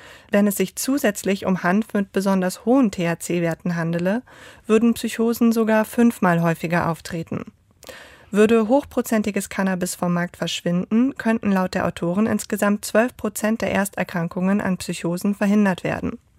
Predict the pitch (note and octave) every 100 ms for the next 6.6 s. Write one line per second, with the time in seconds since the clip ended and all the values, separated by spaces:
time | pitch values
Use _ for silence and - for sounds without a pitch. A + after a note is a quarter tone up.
0 | - - - - - - - A3 G#3 F#3+
1 | F#3 F3 F3 - G3+ G#3+ - A3 G#3+ -
2 | G#3+ G#3 G#3 F#3+ G#3 - - F#3 F3 F3+
3 | G#3+ G#3 G3+ - - G#3 G3 G3+ - G3
4 | - F#3+ G3 F#3+ G3 F#3+ F#3+ G#3 G#3 G#3
5 | F#3 E3+ - F3 E3+ F3 F3 E3+ F3 E3
6 | D#3+ E3 E3 F#3+ - -